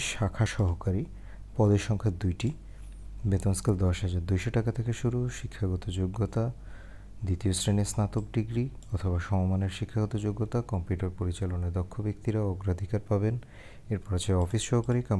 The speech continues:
কম্পিউটার মুদ্রাক্ষরিক, একটি পদ আছে। যোগ্যতা উচ্চ মাধ্যমিক অথবা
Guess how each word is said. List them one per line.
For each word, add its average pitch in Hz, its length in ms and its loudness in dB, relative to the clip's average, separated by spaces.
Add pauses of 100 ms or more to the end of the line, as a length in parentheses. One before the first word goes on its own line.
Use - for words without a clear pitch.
(120)
কম্পিউটার 92 480 0
মুদ্রাক্ষরিক, 98 540 0 (280)
একটি - 180 -4 (100)
পদ 110 240 2
আছে। - 220 -4 (1300)
যোগ্যতা 95 400 2 (300)
উচ্চ - 120 -6 (140)
মাধ্যমিক 113 400 2
অথবা 101 200 2